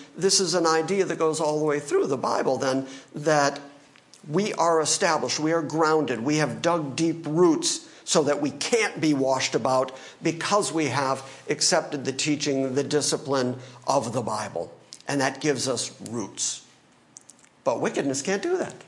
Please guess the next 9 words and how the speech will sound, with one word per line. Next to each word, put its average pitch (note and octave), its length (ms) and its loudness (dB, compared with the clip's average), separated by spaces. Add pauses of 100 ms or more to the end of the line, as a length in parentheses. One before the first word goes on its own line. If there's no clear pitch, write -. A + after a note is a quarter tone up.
(1160)
Wicked G3 320 4
men F3 220 4
are E3 80 0
constantly F3 640 2
lying D3 560 4
and D3+ 120 2
devising D#3 600 6
schemes A3 680 4
and D3 180 2